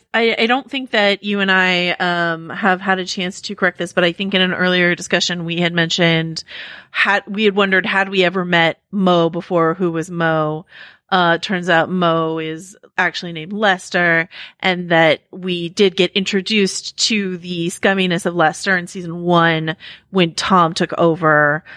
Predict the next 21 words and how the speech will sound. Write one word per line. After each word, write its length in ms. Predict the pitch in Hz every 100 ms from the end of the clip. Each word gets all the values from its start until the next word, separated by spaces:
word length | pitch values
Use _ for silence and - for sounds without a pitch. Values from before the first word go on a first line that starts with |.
| - _
um, 280 | 175 160 160
and 220 | - 165 156
shredded 420 | - 170 160 139
all 140 | 156
those 260 | 156 160 170
documents 540 | 175 165 175 151 156
around 180 | 160 160
cruises. 600 | - 196 175 160 - -
So 140 | - 170
the, 140 | 170
the 260 | 180 196 180
mis-, 340 | 202 233 - -
like, 320 | 214 202 175 - - - - -
the 80 |
bad 340 | 190 214 220 208
deeds 240 | 220 208
that 140 | 202 -
happen 480 | 202 185 190 180
associated 420 | 175 - 190 196 180
with 160 | 165
cruises 840 | - 208 185 180 170 165 160 160